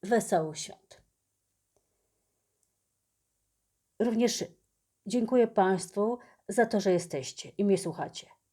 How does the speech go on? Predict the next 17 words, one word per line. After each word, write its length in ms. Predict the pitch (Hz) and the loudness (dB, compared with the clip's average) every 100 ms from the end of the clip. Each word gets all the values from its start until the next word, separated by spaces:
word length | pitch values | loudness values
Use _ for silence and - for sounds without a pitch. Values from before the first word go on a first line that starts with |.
| _ _ _ _ | _ _ _ _
Kłaniam 340 | - 240 220 196 | 2 4 4 2
się 160 | - | -2
nisko. 420 | 151 139 - - _ _ _ _ _ - | -6 -8 -18 -20 _ _ _ _ _ -4
Kłaniam 320 | 233 233 214 | 0 0 0
się 180 | - 214 | -2 -4
nisko 380 | 208 - 220 202 - - | -4 -2 -2 -2 -8 -10
słuchaczom, 680 | - 170 170 165 214 233 - - _ _ _ _ _ _ _ _ _ | -8 -2 -2 0 0 -2 -4 -20 _ _ _ _ _ _ _ _ _
którzy 560 | - 240 214 220 220 - | -2 0 4 4 4 2
słuchają 440 | 254 220 226 220 | -2 0 2 4
mnie 260 | 214 208 - | 4 2 2
od 160 | 180 | -2
wielu 220 | 170 165 139 | 0 0 -2
lat. 360 | - - - _ _ _ _ _ _ _ _ _ _ _ | -6 -12 -20 _ _ _ _ _ _ _ _ _ _ _
Na 200 | 196 190 | -2 0
kanałach 440 | 190 185 175 170 - | 0 2 2 0 -2
Klara 300 | 180 160 156 | -4 -2 -4
Tarot 400 | 170 220 277 | 0 0 0